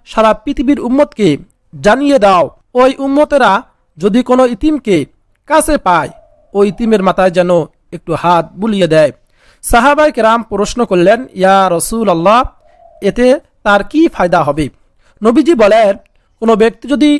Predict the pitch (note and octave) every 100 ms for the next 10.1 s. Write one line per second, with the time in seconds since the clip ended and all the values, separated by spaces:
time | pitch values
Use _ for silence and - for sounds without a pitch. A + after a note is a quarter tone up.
0 | - A3+ D4 C#4 A#3 G#3 F3+ G3+ - G#3
1 | C4+ D4 _ _ G#3+ F#3+ F#3 F#3+ E3+ E3
2 | G3 C4 D#4+ _ _ F#3 - E3 F3+ G3
3 | D#3 A#3 B3+ G3 F3 D3 - _ _ _
4 | _ _ _ - G#3 F#3+ F3+ A3+ A3 E3+
5 | - _ _ F#3+ D4 D4+ G#3+ G#3 A#3 D#4+
6 | D#4 G#3 F4 F#4 D#4 B3+ G#3 D#3+ C3+ _
7 | _ _ F#3 F3+ - G#3+ G3+ D#3 - _
8 | - F#3 F#3+ F3+ E3 - E3+ E3 - _
9 | - F3+ D#3+ D3+ D3+ D3+ D#3 D3+ F#3 A#3
10 | G#3